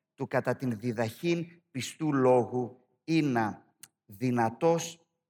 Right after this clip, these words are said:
ή και παρακαλεί με τη διδασκαλία τη υγιεινούση και τους αντιλέγοντας ελέγχει. Εδώ, λοιπόν, μας λέει ότι μια άλλη ευθύνη του πρεσβυτερίου, ε, είναι, ε,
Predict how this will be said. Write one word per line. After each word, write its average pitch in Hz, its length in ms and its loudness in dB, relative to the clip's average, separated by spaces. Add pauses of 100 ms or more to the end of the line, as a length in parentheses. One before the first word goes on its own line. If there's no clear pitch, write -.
(120)
ή 170 240 -2
και - 240 0
παρακαλεί 123 640 4
με 165 100 0
τη 131 120 -2
διδασκαλία 123 640 0
τη 147 120 -8
υγιεινούση 120 760 -2
και 123 120 -8
τους - 160 -12
αντιλέγοντας 117 840 -2 (240)
ελέγχει. 120 640 0 (960)
Εδώ, 175 220 -2
λοιπόν, 220 260 0
μας 147 280 2
λέει 139 480 2
ότι 143 240 -4
μια 170 220 0
άλλη 175 200 2
ευθύνη 147 680 -2
του - 160 -10
πρεσβυτερίου, 117 1000 -2 (240)
ε, 127 140 -4 (100)
είναι, 127 560 -2 (360)
ε, 123 340 -4